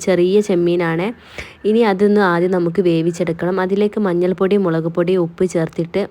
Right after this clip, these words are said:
മല്ലിപ്പൊടിയും ചേർത്തിട്ട് നന്നായിട്ടൊന്ന് വേവിച്ചെടുക്കാം. അതിനുശേഷം ചൂടായ പാനിലേക്ക് കുറച്ച് വെളിച്ചെണ്ണ ഒഴിച്ചിട്ട് നമുക്ക് ഇത് ഒന്ന് വറുത്തെടുക്കണം ചെമ്മീനൊക്കെ. ഇനി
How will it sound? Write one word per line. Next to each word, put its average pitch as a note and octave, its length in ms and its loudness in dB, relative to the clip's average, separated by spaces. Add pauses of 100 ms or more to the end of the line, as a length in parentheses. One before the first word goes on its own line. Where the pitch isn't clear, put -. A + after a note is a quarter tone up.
മല്ലിപ്പൊടിയും F3 600 0
ചേർത്തിട്ട് E3 440 -4
നന്നായിട്ടൊന്ന് E3+ 760 -2
വേവിച്ചെടുക്കാം. E3+ 680 -2 (1200)
അതിനുശേഷം A#3 640 0 (120)
ചൂടായ G#3 440 4 (120)
പാനിലേക്ക് E3+ 680 -2 (180)
കുറച്ച് G3 440 0 (180)
വെളിച്ചെണ്ണ F#3 560 0
ഒഴിച്ചിട്ട് E3+ 480 -2 (100)
നമുക്ക് E3+ 320 -2 (100)
ഇത് F3+ 140 -2 (160)
ഒന്ന് E3+ 180 -2 (260)
വറുത്തെടുക്കണം F3 840 0
ചെമ്മീനൊക്കെ. D#3+ 600 -2 (960)
ഇനി A#3 120 -6